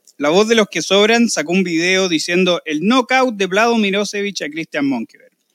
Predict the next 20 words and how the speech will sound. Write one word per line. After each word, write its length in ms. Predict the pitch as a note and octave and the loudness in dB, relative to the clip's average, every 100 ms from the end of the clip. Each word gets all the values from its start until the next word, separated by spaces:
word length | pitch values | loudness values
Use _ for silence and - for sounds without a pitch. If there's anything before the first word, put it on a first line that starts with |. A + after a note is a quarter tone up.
| _ _ | _ _
No 240 | - F#3+ C4+ | 0 2 4
voy 200 | C#4+ D4+ | 4 2
a 60 | C4+ | 2
recordar 560 | A#3 F#3+ D#3+ F#3+ A#3 | 0 -2 -2 -2 -2
para 200 | A3 F3 | -4 -2
no 180 | D3 F3+ | -2 -2
volver 340 | A#3+ A#3+ G3+ G#3 | -2 -4 -2 -4
al 120 | G#3 | -4
pasado 600 | F3+ E3+ G3 E3 A#2 G#2 - | -6 -6 -4 -4 -6 -14 -8
quiénes 320 | G3+ B3 A3+ | 0 2 0
fueron 300 | G3+ A#3 A#3 | 0 0 2
los 220 | F#3+ D#3 - | 0 -4 0
únicos 440 | B3+ D4 C4+ C4+ | 4 4 4 -2
que 140 | - F#3 | -4 -4
cambiaron 580 | E3+ D#3 F#3+ A3 A#3 | -2 0 0 2 2
el 120 | F#3 F3 | 0 -2
himno 300 | G#3+ A3 G#3 | -2 0 0
nacional 480 | E3+ - D3+ E3 | -4 -4 -2 -2
en 140 | E3 C#3+ | -2 -4
Chile". 460 | - B2+ G#2 G2+ | -6 -8 -10 -18